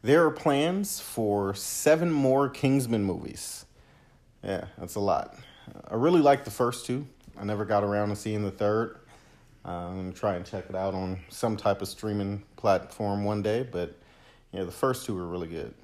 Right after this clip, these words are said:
especially the first one. Uh, what else do we got? Ah, the Russo brothers. Uh, they say that an,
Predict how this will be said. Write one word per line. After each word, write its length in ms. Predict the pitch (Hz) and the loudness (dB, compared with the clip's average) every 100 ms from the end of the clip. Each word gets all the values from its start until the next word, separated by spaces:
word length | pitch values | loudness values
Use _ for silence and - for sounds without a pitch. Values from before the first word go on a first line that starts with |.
| - _ | -20 _
especially 680 | 110 - - - 131 123 104 | -12 -10 -12 0 2 2 -4
the 80 | 90 | -6
first 320 | 82 78 - | -6 -8 -8
one. 1800 | - - - - - - - _ _ _ _ _ _ - _ _ - 104 | -14 -20 -20 -14 -12 -14 -20 _ _ _ _ _ _ -20 _ _ -8 -4
Uh, 360 | 107 110 110 117 | -2 -2 -2 -2
what 280 | 127 123 - | 0 0 0
else 240 | 98 92 | -2 -2
do 120 | - | -8
we 80 | 50 | -10
got? 300 | - - - - - - - | -10 -10 -12 -18 -20 -20 -10
Ah, 440 | 95 113 98 82 | 0 2 2 0
the 80 | - | -6
Russo 500 | 90 101 139 - 123 | -6 -4 -4 4 4
brothers. 760 | 98 98 80 - - - - - - - - - - _ | 4 2 0 -4 -16 -16 -16 -16 -20 -20 -20 -20 -20 _
Uh, 180 | 98 95 | -4 -2
they 120 | 101 | 0
say 200 | 107 120 | 2 2
that 320 | 113 110 110 | 4 4 4
an, 220 | - 104 | 0 -6